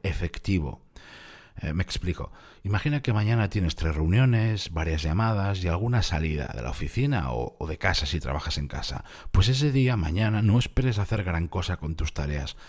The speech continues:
porque el tiempo real de trabajo es muy poco o va a ser muy poco. Seis.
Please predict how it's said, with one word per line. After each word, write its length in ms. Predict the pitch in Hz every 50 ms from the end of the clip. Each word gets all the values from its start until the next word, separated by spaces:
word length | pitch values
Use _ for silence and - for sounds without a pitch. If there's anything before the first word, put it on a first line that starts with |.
| - - - -
porque 220 | - - - - 80
el 100 | 78 76
tiempo 360 | - 92 101 107 98 - 104
real 280 | 107 98 90 82 82 80
de 80 | 71
trabajo 440 | - - 76 78 80 - - 87 92
es 160 | 95 - - - - _ -
muy 160 | 98 101 101
poco 360 | - - 92 82 - - - -
o 80 | 78 80
va 60 | 80
a 40 | -
ser 160 | - 92 80
muy 180 | 87 92 87
poco. 420 | 85 - - - - - - - - - - - _ _ _ _ _ _ _ _ - - - - - - - - - - - - - _ _ _ _ _ _ _ _ -
Seis. 520 | - - 98 85 71 65 - - -